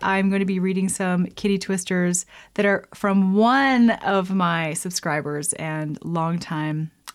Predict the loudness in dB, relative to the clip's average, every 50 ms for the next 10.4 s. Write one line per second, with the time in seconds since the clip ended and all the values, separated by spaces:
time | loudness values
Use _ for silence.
0 | _ -8 -8 -6 -6 -6 -8 -10 _ _ _ _ -20 -20 -20 -20 -16 -6 -4 -2
1 | -2 -2 0 2 2 4 2 2 0 -4 -8 -8 -10 -16 -20 -20 -18 -8 -4 -2
2 | -2 -2 -4 -6 -8 -8 -8 -8 -8 -10 -10 -10 -12 -14 -12 -10 -8 -6 -6 -6
3 | -6 -8 -6 -6 -6 -6 -6 -8 -8 -6 -6 -6 -6 -8 -12 -8 -6 -4 -4 -4
4 | -6 -8 -12 -12 -12 -10 -10 -8 -8 -10 -12 -10 -6 -4 -4 -2 -2 -4 -4 -4
5 | -6 -8 -10 -10 -12 -12 -14 -14 -16 -18 _ _ -16 -12 -8 -2 0 2 2 4
6 | 4 4 4 4 4 2 2 0 0 2 2 4 4 4 4 4 4 2 2 4
7 | 4 4 4 6 6 6 6 6 6 6 6 6 6 6 4 4 2 0 -2 0
8 | 0 2 4 4 6 6 4 4 2 2 2 4 4 2 4 4 4 4 4 4
9 | 4 4 6 6 6 4 2 -2 -8 -10 -12 _ -4 0 2 4 4 4 4 6
10 | 6 6 6 4 4 4 4 2